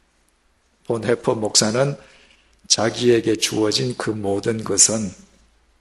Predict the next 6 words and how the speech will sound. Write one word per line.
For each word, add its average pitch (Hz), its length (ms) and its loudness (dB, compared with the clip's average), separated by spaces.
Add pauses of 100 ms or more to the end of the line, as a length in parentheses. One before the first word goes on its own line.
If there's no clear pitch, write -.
(440)
섬겨야 135 800 2
할 95 400 -4 (720)
경배의 117 840 0
대상이나 98 800 -4
주인이 185 680 2
아니라 - 420 -8